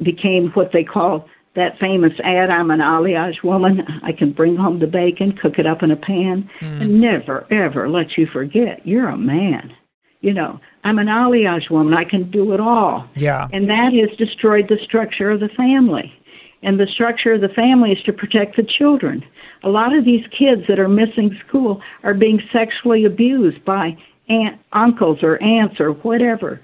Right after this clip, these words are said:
Speaker 1: that's going on now because we are such a sexual society. People are unable to have normal, satisfying sexual relationships because they've got it perverted through pornography. And the way they get their kicks is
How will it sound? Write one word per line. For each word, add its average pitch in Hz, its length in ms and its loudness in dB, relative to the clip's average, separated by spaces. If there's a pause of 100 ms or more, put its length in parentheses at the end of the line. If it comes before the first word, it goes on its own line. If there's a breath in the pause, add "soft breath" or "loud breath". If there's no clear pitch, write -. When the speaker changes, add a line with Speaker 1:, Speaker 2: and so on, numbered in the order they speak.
(280 soft breath)
Speaker 1:
that's 185 200 -2
going 214 320 -2
on 240 240 4
now 170 180 2
because 202 400 0
we 226 140 6
are 220 160 2
such 208 240 -2
a 202 180 -2
sexual 226 480 -2
society. 233 680 0 (360 loud breath)
People 233 340 2
are 196 180 2
unable 220 640 2
to 185 100 0
have 233 500 0 (380 soft breath)
normal, 214 720 0 (160)
satisfying 220 640 0 (160)
sexual 214 460 0
relationships 190 920 0 (360 loud breath)
because 202 400 0
they've 196 300 0
got 214 260 0
it 233 300 0
perverted 208 720 2
through 214 160 0
pornography. 214 920 -2 (480 soft breath)
And 202 340 0
the 190 100 2
way 202 220 4
they 208 160 2
get 226 240 0
their 214 120 4
kicks 269 480 0
is 175 140 2